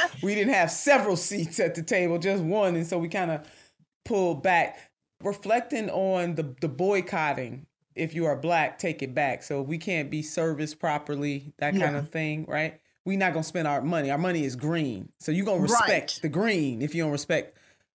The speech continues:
Speaker 2: nothing else. So they wanted the green, but they didn't respect the person
Speaker 1: Right.
Speaker 2: handing out the green.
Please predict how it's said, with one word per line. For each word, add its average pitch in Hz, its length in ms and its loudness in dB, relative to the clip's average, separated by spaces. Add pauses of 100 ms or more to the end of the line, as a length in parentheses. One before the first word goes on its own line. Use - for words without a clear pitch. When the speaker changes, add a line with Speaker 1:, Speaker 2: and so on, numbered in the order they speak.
(120)
Speaker 2:
nothing 151 380 0
else. 160 260 2
So 165 160 0
they 156 160 0
wanted 208 480 2
the 165 60 0
green, 151 400 0
but 143 120 -4
they 160 200 0
didn't 135 140 -4
respect - 680 -2 (180)
the 143 80 -8
person 165 440 0
Speaker 1:
Right. 180 220 2
Speaker 2:
handing 175 260 0
out 180 240 2
the 151 80 -4
green. 131 480 -4